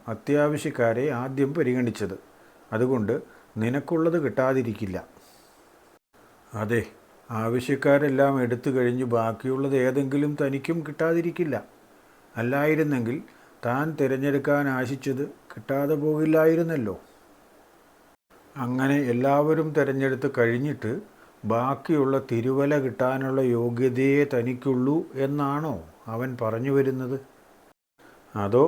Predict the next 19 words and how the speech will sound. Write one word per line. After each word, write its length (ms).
അങ്ങനെ 340
തനിക്ക് 300
തോന്നിയതേ 500
കാണുകയുള്ളോ? 580
അങ്ങനെയൊന്നും 640
അവൻ 240
പറയില്ല. 420
അങ്ങനെ 320
എല്ലാവരും 580
തിരഞ്ഞെടുത്ത് 640
കഴിഞ്ഞിട്ട് 500
ബാക്കി 460
വരുന്നത് 420
എനിക്ക് 340
വേണ്ട. 240
എനിക്ക് 340
ഞാൻ 200
ആശിച്ചത് 640
കിട്ടില്ല 380